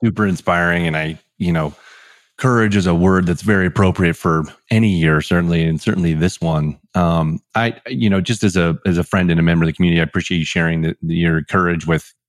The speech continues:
the outdoor community and, and getting people outside and, and you know, really embracing that entrepreneurial,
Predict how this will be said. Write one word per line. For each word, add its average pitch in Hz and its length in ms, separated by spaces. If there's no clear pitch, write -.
the 87 120
outdoor 82 460
community 82 460
and, 76 200
and 80 280
getting 98 240
people 82 260
outside 78 640
and, 71 140
and 80 360
you 110 60
know, 104 80
really 101 640
embracing 95 580
that 90 140
entrepreneurial, 87 800